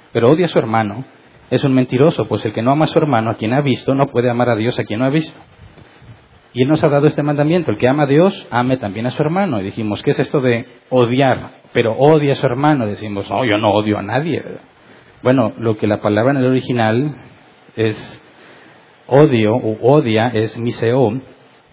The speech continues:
odiar, amar menos, estimar menos. El diccionario Hebs lo pone mucho más entendible. Dice, "Amar a alguien o algo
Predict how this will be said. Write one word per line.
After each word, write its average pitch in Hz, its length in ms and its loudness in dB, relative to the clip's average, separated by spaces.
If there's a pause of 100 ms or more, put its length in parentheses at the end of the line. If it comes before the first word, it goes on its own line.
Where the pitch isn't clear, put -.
(720)
odiar, 131 540 2 (280)
amar 127 460 0
menos, 151 420 0 (460)
estimar 120 440 -4
menos. 147 360 -2
El 117 80 -4
diccionario 113 420 -2
Hebs 127 140 0
lo 127 140 0
pone 127 220 0
mucho 123 360 -2
más 123 420 -4 (360)
entendible. 127 560 0
Dice, 101 220 -4
"Amar 123 220 2
a 143 120 2
alguien 139 360 0
o 120 160 6
algo 123 420 4